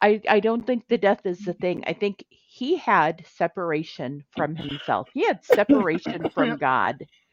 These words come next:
Speaker 2: Yeah.
Speaker 1: He had never been alone, ever in,
Speaker 2: Yep.
Speaker 1: in,
Speaker 2: Well,
Speaker 1: ever, in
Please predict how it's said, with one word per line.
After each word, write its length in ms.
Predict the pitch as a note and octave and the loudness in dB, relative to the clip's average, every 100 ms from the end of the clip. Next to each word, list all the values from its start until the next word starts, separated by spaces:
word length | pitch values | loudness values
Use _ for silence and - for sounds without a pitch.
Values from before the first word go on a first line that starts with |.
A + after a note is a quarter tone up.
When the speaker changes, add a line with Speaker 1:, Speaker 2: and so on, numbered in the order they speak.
| _ _ _ - - - | _ _ _ -16 -14 -6
Speaker 2:
Yeah. 160 | B3+ G3+ | -2 -2
Speaker 1:
He 360 | - C#4 D#4 C4 | -2 0 2 2
had 300 | C4 A3 F#3+ | 2 2 2
never 420 | A#3+ B3 A#3+ A#3+ | 6 6 6 2
been 280 | G3 A3 G#3+ - | 2 0 0 0
alone, 520 | G3+ F#3 D#3+ C#3 C#3+ - | 0 2 2 0 -6 2
ever 560 | A3 G#3+ F#3 G#3+ F3+ - - - | 4 4 2 2 0 -4 -16 -2
in, 380 | G3 G#3 G3 F#3+ | 2 4 2 -2
Speaker 2:
Yep. 160 | F3 G#3 | 0 0
Speaker 1:
in, 320 | G#3 G3+ G3 _ _ _ _ _ - | 0 -4 -8 _ _ _ _ _ 6
Speaker 2:
Well, 240 | C#4 D4+ | 6 6
Speaker 1:
ever, 180 | D3+ - _ | 2 -2 _
in 160 | A3 A3+ | 0 0